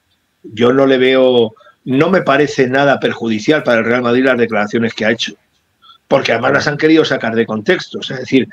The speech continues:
él, eh, de alguna manera lo que ha hablado es, ya han querido decir que él critica a la ultraderecha. Bueno, abiertamente no ha criticado a la ultraderecha, abiertamente lo que él ha criticado es a los extremos.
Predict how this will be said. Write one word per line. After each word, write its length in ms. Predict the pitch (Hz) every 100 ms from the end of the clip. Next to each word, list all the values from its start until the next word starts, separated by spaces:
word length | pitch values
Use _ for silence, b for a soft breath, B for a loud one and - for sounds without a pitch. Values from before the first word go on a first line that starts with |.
| B B _ _
él, 360 | - 127 147 175
eh, 260 | 160 135 117
de 80 | 117
alguna 280 | 113 135
manera 260 | 139 143 156
lo 140 | 156
que 80 | 127
ha 40 | 135
hablado 280 | 139 156 156
es, 200 | 156 - _ _ _ 117 113 - -
ya 160 | 123
han 100 | 143
querido 200 | 151 156
decir 180 | 151 160
que 100 | 156
él 80 | 156
critica 380 | 165 147 156 160
a 40 |
la 60 | 151
ultraderecha. 600 | 147 135 131 123 117 98
Bueno, 240 | 117 131 - -
abiertamente 840 | 123 156 196 - 151 175 190 135
no 80 | 123
ha 40 |
criticado 380 | 120 120 117 123
a 40 |
la 40 | 120
ultraderecha, 540 | 113 107 123 170 131
abiertamente 500 | 120 135 151 151 151
lo 120 | 165 147
que 60 |
él 60 | 156
ha 60 |
criticado 300 | 143 151 151
es 100 | 156
a 60 | 175
los 180 | 160 -
extremos. 460 | - - 123 101